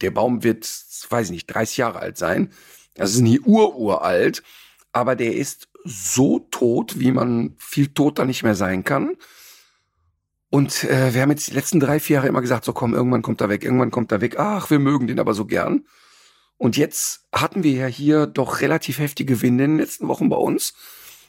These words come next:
Und da sind schon mal zwei Äste runtergekommen, die so, ja, mit Sicherheit einen Durchmesser von fünfzehn Zentimetern hatten. Also schon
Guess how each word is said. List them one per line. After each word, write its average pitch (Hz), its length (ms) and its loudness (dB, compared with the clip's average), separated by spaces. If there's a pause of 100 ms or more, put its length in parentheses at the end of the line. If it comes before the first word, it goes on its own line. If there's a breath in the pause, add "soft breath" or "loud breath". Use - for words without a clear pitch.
Und 131 140 2
da 127 60 2
sind 147 160 -2
schon 170 140 2
mal 147 140 0
zwei 135 560 -2
Äste - 260 0
runtergekommen, 156 800 -2
die 135 180 -4
so, 127 560 4 (760)
ja, - 120 -4
mit 113 200 -6
Sicherheit - 420 0
einen 92 100 -6
Durchmesser 95 520 -2
von 87 220 -4
fünfzehn - 420 -4
Zentimetern 87 600 -4
hatten. - 280 -6
Also 104 200 0
schon 120 260 0